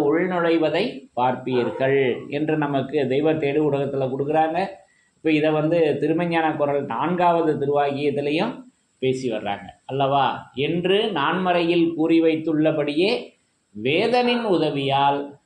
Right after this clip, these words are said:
வெற்றி வீர வாழ்க்கையை நீங்கள் கைபோட வந்திருக்கின்றீர்கள். வெறும் வேடிக்கைக்காக பிரயாசைப்பட்டு இவ்வளவு தூரம் வரவில்லையே" என்று நமக்கு வாசகம் கொடுத்துருக்காங்க அல்லவா?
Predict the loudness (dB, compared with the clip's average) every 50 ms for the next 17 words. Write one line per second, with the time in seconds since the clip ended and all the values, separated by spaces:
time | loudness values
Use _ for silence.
0 | _ _ -6 -6 -6 -4 -2 -2 -2 0 2 2 4 4 2 4 4 2 2 0
1 | -2 -2 -2 -2 0 0 0 0 0 0 -2 -2 0 0 2 2 2 0 0 0
2 | 0 0 0 2 2 2 4 4 2 2 2 0 -2 -2 -2 -4 -4 -6 -6 -6
3 | -6 -4 -4 -4 -2 0 0 0 -2 -2 -2 0 2 2 2 2 2 0 -2 -6
4 | -10 -16 -20 _ _ _ _ _ _ -4 -2 0 2 4 4 4 4 4 4 4
5 | 4 4 4 2 2 2 0 0 0 0 0 0 0 0 0 0 0 -2 0 0
6 | 0 2 2 4 4 2 2 2 0 0 0 -2 -4 -4 -4 -2 -2 -2 -2 -2
7 | -6 -12 -18 _ _ _ _ -8 -8 -4 -2 0 0 0 0 0 -2 -2 -2 -2
8 | 0 0 -2 -2 -4 -2 -2 0 0 0 -2 -4 -4 -4 -4 -4 -4 -4 -4 -2
9 | -2 0 0 0 0 -2 -2 -4 -8 -14 -20 _ _ _ _ _ _ -6 -4 -4
10 | -2 -4 -2 -2 -2 -2 -4 -4 -4 -4 -2 -2 0 0 0 0 -2 -2 -4 -2
11 | -2 -2 -4 -4 -4 -6 -4 -2 -2 -2 -2 -2 -2 0 0 2 2 2 2